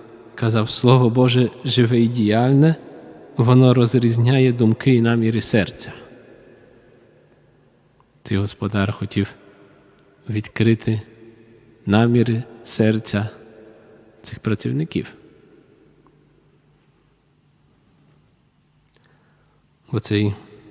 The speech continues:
зрозуміло, що є зарплата, Царство Небесне, і ця праця перебування в винограднику, яким є церква.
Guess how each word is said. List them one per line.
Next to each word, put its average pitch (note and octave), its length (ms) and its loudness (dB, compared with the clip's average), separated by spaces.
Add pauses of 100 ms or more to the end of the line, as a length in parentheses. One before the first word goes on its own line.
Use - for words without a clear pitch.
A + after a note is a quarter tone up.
(440)
зрозуміло, G#2+ 640 -2
що - 200 -4
є F2+ 200 -2 (840)
зарплата, A2+ 800 -2 (440)
Царство G#2+ 500 -4
Небесне, G2+ 600 -4 (1040)
і F#2+ 100 -2
ця G2+ 200 -2
праця A2 640 0 (140)
перебування A2 840 0 (240)
в A#2+ 60 -6
винограднику, A#2+ 960 0 (800)
яким A2 280 0
є G#2 100 0
церква. - 600 -4